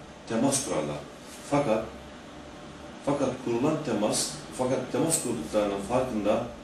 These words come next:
olmayabilirler. Bu durum, yani hiçbir özel gayret göstermeden cinler alemiyle kurulan temas çok ilginç bir konudur.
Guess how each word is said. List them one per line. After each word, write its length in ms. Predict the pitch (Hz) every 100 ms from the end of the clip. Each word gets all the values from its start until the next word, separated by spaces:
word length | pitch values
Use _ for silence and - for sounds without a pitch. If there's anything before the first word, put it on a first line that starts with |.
| -
olmayabilirler. 1080 | 107 101 90 92 92 - 92 87 82 73 73 - - - - - - - - - - - - - - - - - - - - - - - 139
Bu 120 | 185
durum, 280 | 123 98 - - - -
yani 240 | 117 127 127 123
hiçbir 460 | 135 - 170 190 -
özel 340 | 127 151 147
gayret 360 | 127 131 147 -
göstermeden 680 | 113 - 156 151 107 - - - - - - -
cinler 380 | 107 139 170 - 110
alemiyle 640 | 113 110 104 98 90 - - -
kurulan 380 | 117 113 98 95 104
temas 420 | 117 123 143 - - -
çok 140 | 143 143 101
ilginç 440 | 101 104 113 -
bir 120 | 98 92 90
konudur. 300 | 90 -